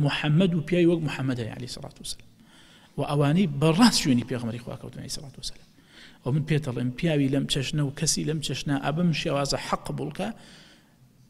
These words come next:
لەوانەیە لە هەزار پیاوە پیاوێکت دەست نەکەوێ. تەعنی لێ بدەی، زەمی بکەی، وەکو زەرزەنشکردنی عەیبی بڵێ، هێشتا حەقەکەت بزانی، قسەکەتیش حەقە لێتی وەرگری.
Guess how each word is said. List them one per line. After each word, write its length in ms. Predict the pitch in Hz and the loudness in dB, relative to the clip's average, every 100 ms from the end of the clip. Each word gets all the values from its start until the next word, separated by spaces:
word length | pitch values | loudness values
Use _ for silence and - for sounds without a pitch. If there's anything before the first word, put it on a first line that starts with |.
| 156 | -6
لەوانەیە 600 | 123 123 117 127 143 123 131 147 - - - _ _ _ _ _ _ _ _ _ _ 185 135 | -2 -2 -2 -2 -2 -2 -6 -10 -16 -20 -20 _ _ _ _ _ _ _ _ _ _ -8 -4
لە 80 | 131 107 - | -4 -2 -2
هەزار 360 | 135 147 190 147 | -2 0 0 -2
پیاوە 220 | 147 135 127 | -4 -4 -6
پیاوێکت 360 | 170 151 160 135 | -6 -6 -6 -6
دەست 140 | 123 127 | -4 -6
نەکەوێ. 280 | - 139 - - _ _ _ _ _ _ _ _ _ _ _ _ - - - 190 | -8 -14 -16 -20 _ _ _ _ _ _ _ _ _ _ _ _ -20 -20 -6 -2
تەعنی 280 | - 160 131 | 2 2 2
لێ 100 | 147 143 | 2 2
بدەی، 280 | 131 113 113 - - 123 123 | -2 -4 -6 -12 -10 -4 2
زەمی 280 | 165 160 135 | 4 6 4
بکەی، 260 | 139 113 117 135 | 0 -4 -4 -2
وەکو 220 | 151 143 | -2 -2
زەرزەنشکردنی 920 | 123 135 123 143 135 - 147 127 143 - | 0 2 2 2 2 2 0 0 0 2
عەیبی 260 | 165 147 139 | 2 2 2
بڵێ، 400 | 165 147 151 170 - - - - - _ _ _ _ _ _ _ _ _ - | 2 4 4 2 -2 -14 -20 -20 -20 _ _ _ _ _ _ _ _ _ -8
هێشتا 220 | 139 - 120 117 - | -6 -4 -4 -6 -8
حەقەکەت 360 | 117 120 135 147 | -10 -8 -8 -4
بزانی، 320 | 143 135 120 - | -2 0 -2 -4
قسەکەتیش 380 | 120 143 131 - | -6 -6 -4 -4
حەقە 180 | 120 123 123 | -6 -6 -6
لێتی 180 | 123 120 | -6 -8
وەرگری. 320 | 117 - | -8 -12